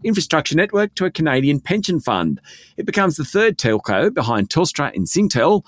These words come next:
to sell its tower business to pension funds and will receive nine hundred and fifty million dollars for the asset.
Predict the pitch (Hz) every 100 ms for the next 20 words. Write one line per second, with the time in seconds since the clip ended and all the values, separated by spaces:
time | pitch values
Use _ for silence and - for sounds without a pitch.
0 | - - - 151 - 185 196 110 - -
1 | 160 165 156 139 135 156 - 156 180 202
2 | 175 120 101 71 67 - - - - 143
3 | 143 139 - 143 127 139 165 147 147 143
4 | 117 165 151 127 107 190 202 123 131 165
5 | - _ _ - 117 104 101 131 135 98